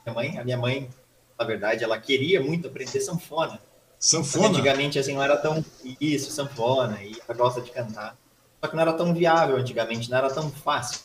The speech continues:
Speaker 2: Uhum.
Speaker 1: Ela foi passando essa vontade pra mim. Tem até uns vídeos aí que canta.
Speaker 2: Pô, e é
Speaker 1: Mas
Speaker 2: muito
Speaker 1: ela foi
Speaker 2: le-
Speaker 1: passando essa vontade pra mim e, e foi acontecendo. Ela que me deu os, o primeiro apoio, né?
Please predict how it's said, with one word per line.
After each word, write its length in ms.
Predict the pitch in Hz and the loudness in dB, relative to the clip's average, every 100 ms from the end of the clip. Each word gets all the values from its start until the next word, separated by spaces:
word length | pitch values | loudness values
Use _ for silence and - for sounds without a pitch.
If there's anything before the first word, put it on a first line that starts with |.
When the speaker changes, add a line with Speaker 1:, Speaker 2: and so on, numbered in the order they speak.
| - _ - - | -20 _ -14 -6
Speaker 2:
Uhum. 200 | 139 135 | 0 2
Speaker 1:
Ela 180 | 120 143 | 2 0
foi 100 | 208 | -2
passando 360 | - 127 - 131 | -4 -6 -4 -4
essa 160 | 135 - | -2 -2
vontade 420 | 131 127 127 - | -2 -2 -4 -4
pra 140 | 135 | -8
mim. 240 | 123 127 180 _ _ _ _ _ _ _ | -8 -10 -10 _ _ _ _ _ _ _
Tem 80 | 135 | -6
até 140 | 131 147 | -2 -2
uns 160 | 156 | -2
vídeos 440 | 120 143 127 107 107 | -2 -4 -4 -8 -6
aí 240 | 101 117 | -6 -6
que 140 | 123 - _ _ _ | -10 -20 _ _ _
canta. 340 | 117 120 113 92 _ _ _ _ _ _ _ _ _ _ _ _ _ | -6 -4 -6 -10 _ _ _ _ _ _ _ _ _ _ _ _ _
Speaker 2:
Pô, 100 | 139 | -6
e 60 | 156 | -4
é 40 | 180 | 0
Speaker 1:
Mas 100 | 165 | 0
Speaker 2:
muito 20 | |
Speaker 1:
ela 100 | 135 | 0
foi 100 | 143 | 0
Speaker 2:
le- 60 | 131 | -2
Speaker 1:
passando 300 | 147 147 147 | -2 -4 -4
essa 160 | 147 | -4
vontade 400 | 143 151 147 147 | -4 -4 -6 -6
pra 160 | - 151 | -6 -6
mim 320 | 147 151 175 - | -6 -8 -10 -4
e, 60 | |
e 240 | 185 175 175 | -4 -4 -8
foi 160 | 175 | -4
acontecendo. 760 | 170 175 180 - - 160 175 135 | -4 -4 -6 -6 -4 -2 0 0
Ela 160 | 120 127 | 0 -2
que 100 | 127 | -2
me 80 | |
deu 120 | 120 123 | 0 0
os, 120 | 123 - | 0 -10
o 80 | 107 | -16
primeiro 360 | - - 117 110 | -16 -8 -4 -4
apoio, 560 | - 107 131 135 107 | -4 -4 -2 -2 -4
né? 180 | 110 | -10